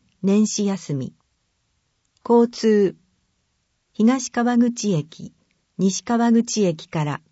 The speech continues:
国際工業バス、花と緑の振興センター下車、徒歩すぐ。問い合わせ、県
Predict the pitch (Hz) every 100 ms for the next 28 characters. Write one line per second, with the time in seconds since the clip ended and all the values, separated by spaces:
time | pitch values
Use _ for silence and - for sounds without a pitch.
0 | _ - 165 - 233 233 233 240 220 214
1 | 208 185 185 185 - _ _ _ _ _
2 | _ _ - 220 269 240 202 208 202 175
3 | 156 147 190 208 202 220 208 - 214 185
4 | - 147 127 - 165 160 151 127 _ _
5 | _ _ - 208 175 160 - 175 127 -
6 | _ _ _ _ _ _ _ _ _ _
7 | _ _ _ - 214 220 202 190 190 -
8 | 170 160 _ _ _ _ _ - 240 180